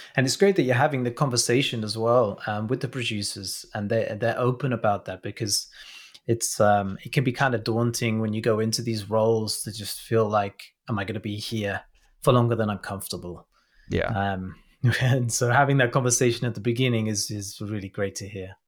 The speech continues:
Speaker 2: Yeah, and, and you really, you really have to do pro-, be proactive about driving that,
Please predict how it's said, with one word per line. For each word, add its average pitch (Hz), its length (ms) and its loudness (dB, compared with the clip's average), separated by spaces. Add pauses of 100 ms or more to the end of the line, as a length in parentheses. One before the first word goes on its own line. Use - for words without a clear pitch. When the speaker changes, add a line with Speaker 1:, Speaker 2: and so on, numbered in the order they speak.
(180)
Speaker 2:
Yeah, 110 360 4
and, 107 240 2
and 113 200 0
you 113 120 0
really, 117 560 0 (840)
you 113 120 -2
really 131 260 2
have 107 320 2
to 104 100 -2
do 101 120 -2
pro-, 92 200 -2 (160)
be 117 200 0
proactive 95 920 -2
about 92 760 -2 (1800)
driving 95 520 2
that, 80 260 0